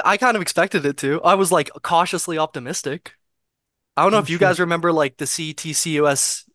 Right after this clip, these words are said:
Speaker 1: Open, um, back when Untested tried to do this whole, like, money meet shebang thing. It was
Speaker 2: I do.
Speaker 1: terrible.
Speaker 2: I remember.
Speaker 1: That
Speaker 2: Yeah. No,
Speaker 1: literally
Speaker 2: you're right.
Speaker 1: killed some of my friends from, like, ever powerlifting, 'cause we had, uh, a little sleepover 'cause we were, like, teenagers, and it was pay-per-view,
Speaker 2: Okay, that's
Speaker 1: right? It wasn't
Speaker 2: cute.
Speaker 1: even, like, a free stream,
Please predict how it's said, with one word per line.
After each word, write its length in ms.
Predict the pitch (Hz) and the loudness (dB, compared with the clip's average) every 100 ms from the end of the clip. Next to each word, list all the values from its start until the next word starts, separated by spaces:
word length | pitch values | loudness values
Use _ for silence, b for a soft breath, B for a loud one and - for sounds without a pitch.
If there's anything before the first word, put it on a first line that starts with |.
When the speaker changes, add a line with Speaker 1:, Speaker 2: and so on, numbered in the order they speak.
| - | -6
Speaker 1:
Open, 380 | 131 196 196 214 _ - | -2 -2 -2 -6 _ 0
um, 380 | 131 131 123 | 2 2 0
back 260 | 120 135 135 | -2 -2 -2
when 100 | 127 | -6
Untested 520 | 127 135 131 139 123 | -8 -6 -6 -6 -6
tried 200 | 123 117 | -4 -4
to 80 | 120 | -4
do 140 | 120 | -6
this 160 | 120 117 | -6 -4
whole, 160 | 127 120 | -2 0
like, 220 | 107 110 | -2 -2
money 240 | 107 120 | -4 -4
meet 240 | 113 110 - | -4 -6 -6
shebang 360 | 120 110 110 | -2 -2 -2
thing. 240 | 107 107 107 | -4 -6 -6
It 60 | b b _ | b b _
was 180 | - 127 | -10 0
Speaker 2:
I 60 | - | 4
do. 60 | |
Speaker 1:
terrible. 280 | 156 139 - - | 4 2 -2 -2
Speaker 2:
I 60 | |
remember. 340 | 147 143 110 - _ _ _ | -2 0 -4 -12 _ _ _
Speaker 1:
That 120 | 160 | 0
Speaker 2:
Yeah. 60 | 185 | 0
No, 60 | 180 | 0
Speaker 1:
literally 360 | 170 175 165 | 0 6 6
Speaker 2:
you're 100 | 190 | 6
right. 40 | 226 | 2
Speaker 1:
killed 220 | 165 165 | 0 -2
some 200 | - 151 | -6 -4
of 80 | 147 | -2
my 140 | 135 | -2
friends 380 | - 156 135 110 | 0 -2 -4 -8
from, 180 | 123 113 | -10 -8
like, 200 | 104 - | -10 -8
ever 160 | 113 | -10
powerlifting, 600 | 107 120 110 90 - 110 - _ _ | -4 -2 -2 -6 -12 -18 -18 _ _
'cause 360 | - 113 107 120 - | -10 -8 -8 -10 -8
we 180 | 123 127 | -2 0
had, 400 | 127 123 120 117 | 2 0 0 -4
uh, 360 | - - 123 113 | -10 -10 -6 -6
a 60 | |
little 180 | 123 117 | -4 -2
sleepover 680 | - 135 131 127 127 143 - | -2 -2 -2 -2 -2 -6 -8
'cause 160 | 120 | -10
we 80 | 113 | -8
were, 80 | 104 | -6
like, 240 | 95 - - | -8 -12 -16
teenagers, 540 | - 107 107 110 117 B B B B B | -12 -8 -8 -10 -14 B B B B B
and 260 | 110 110 110 | -6 -6 -6
it 320 | - _ - | -12 _ -6
was 100 | 139 | -6
pay-per-view, 580 | - 175 180 151 127 165 | -2 -4 -2 -6 -6 -4
Speaker 2:
Okay, 20 | |
that's 100 | 127 | -2
Speaker 1:
right? 120 | 110 | -4
It 80 | 127 | -2
wasn't 140 | 135 | -2
Speaker 2:
cute. 80 | 151 | -2
Speaker 1:
even, 80 | 143 | -2
like, 140 | 147 | -2
a 60 | 123 | -4
free 280 | - 151 131 | -4 -4 -4
stream, 500 | - 135 135 101 | -6 -4 -6 -8